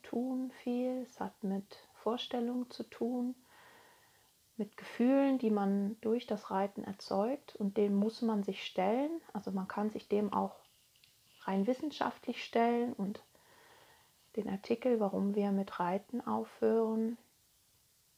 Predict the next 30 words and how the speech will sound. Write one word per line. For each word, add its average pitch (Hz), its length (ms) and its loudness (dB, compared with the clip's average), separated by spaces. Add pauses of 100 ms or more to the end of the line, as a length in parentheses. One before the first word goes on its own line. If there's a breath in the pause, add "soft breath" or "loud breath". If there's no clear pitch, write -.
mal 190 180 2
durchlesen 226 720 6
und 190 220 -2
sich 196 180 -4
einfach 196 320 -4
diese 196 260 -4
Zahlen 190 600 -4 (320)
mal 220 160 0
anschauen. 247 640 -4
Das 226 160 -10
ist - 300 -20 (260)
mitunter - 360 -4
etwas - 300 -6
trockene 180 400 2
Materie, 180 760 4
aber 170 260 6
das - 260 0
gehört - 340 -2
dazu. 240 440 0
Wenn 170 180 0
wir 180 80 -2
Forschung 185 520 -2
machen, 285 300 -2
dann 220 140 0
müssen - 240 -10
wir 170 100 -4
uns - 220 -8
das - 180 -12
auch - 160 -10
kritisch - 580 -2